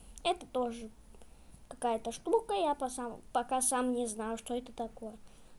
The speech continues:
Вот тут вот, кто знает, пишите в комменты. Тут ещё с-, сверху над ними что-то висело, но я тоже этого не знаю. Пошли мы дальше. Вот тут вот у нас был, а, такой, знаете, типа...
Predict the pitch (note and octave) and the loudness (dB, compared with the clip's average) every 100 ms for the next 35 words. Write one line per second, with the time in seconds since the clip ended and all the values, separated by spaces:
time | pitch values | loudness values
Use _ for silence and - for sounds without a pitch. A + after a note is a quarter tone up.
0 | - B3+ B3 F4 A4 F4+ D#4+ - - C#4+ | -2 0 2 4 4 4 2 -2 4 4
1 | C4 C#4 F#4+ - B3 - C4 - - B3 | 6 2 2 0 -8 -4 -6 -6 -4 -2
2 | A3 G#3+ G3+ A#3 A4+ A4+ D#4+ C4+ B3 B3+ | -2 -4 -4 2 2 2 0 2 0 0
3 | A3+ A3 - C#4+ E4+ A4+ F#4 F4+ F4 F4 | -4 -2 -2 6 6 6 2 4 4 4
4 | F4+ F4 F4+ F4 E4+ E4 - D#4+ D4+ C4+ | 2 0 0 0 2 2 4 4 4 0
5 | - - - - - C#4 B3+ C#4 A#3+ B3 | -8 -16 -14 -14 -2 0 2 2 2 -2
6 | B3 A#3+ A#3 A#3 A#3 G#3 - A#3+ D#4+ F#4 | -2 -2 -2 -2 -4 -6 -4 -2 0 2
7 | F4+ C4+ G#3+ G#3 - G#3+ A3 D#4+ A#4 A#4+ | 2 2 0 0 -6 -6 -4 2 4 4
8 | A#4 D4 D4 B3+ B3 D4+ - - - - | 4 4 4 2 -2 -2 -6 -8 -6 -6
9 | - - - - - - A3 G#3+ A3 G#3+ | -8 -10 -14 -16 -16 -4 -2 0 0 -2
10 | G#3 - - - - A#3 - B3+ A3+ A#3+ | -6 -12 -16 -12 -4 -2 4 4 4 -2
11 | C#4 D4 A3+ A3 A#3 A3 G#3 G#3 | -2 -2 -6 -8 -10 -6 -4 -4